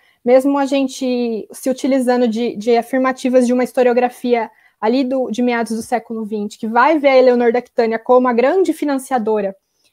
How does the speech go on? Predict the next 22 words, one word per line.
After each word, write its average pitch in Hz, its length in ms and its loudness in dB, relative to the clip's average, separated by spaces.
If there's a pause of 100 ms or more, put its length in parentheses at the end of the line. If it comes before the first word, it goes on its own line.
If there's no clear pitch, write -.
(140)
dessas 233 440 -2
artes, 240 420 0
do 220 80 2
Amor 226 240 0
Cortês, 247 460 -2
que 233 80 -6
nós 214 140 -6
vamos 214 200 -8
falar 214 260 -4
um 214 40 -8
pouquinho 214 340 -10
mais 208 160 -6
à 208 80 -8
frente, 302 440 -4 (420)
é, 240 340 0
não, 302 280 -2
não 339 260 0
tem 427 120 2
como 403 260 2
nós 339 220 4
não 349 280 4
associarmos 233 1120 -2